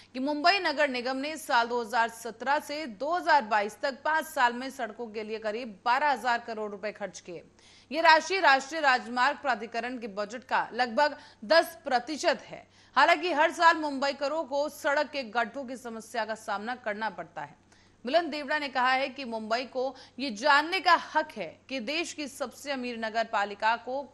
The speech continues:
कौन लूट रहा है। देवड़ा ने भ्रष्टाचार की श्रृंखला की सीबीआई जांच की भी मांग उठा दी है।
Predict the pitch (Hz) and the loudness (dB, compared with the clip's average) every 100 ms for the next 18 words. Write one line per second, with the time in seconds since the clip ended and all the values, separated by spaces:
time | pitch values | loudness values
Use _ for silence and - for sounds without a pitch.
0 | - 277 269 214 202 190 170 156 147 _ | -6 -2 -2 -2 -8 -6 -4 -6 -12 _
1 | _ - - _ _ 247 294 339 339 277 | _ -20 -20 _ _ -4 2 2 2 0
2 | 285 285 277 294 277 269 277 - 262 233 | 0 0 0 2 2 2 -8 -6 -6 -4
3 | 269 262 262 233 240 214 226 214 220 214 | 0 0 -2 -10 -10 -4 -2 -2 -4 -6
4 | - 226 226 247 240 247 269 240 247 247 | -8 -10 -6 -6 -6 -6 -4 -4 -4 -6
5 | 277 | -8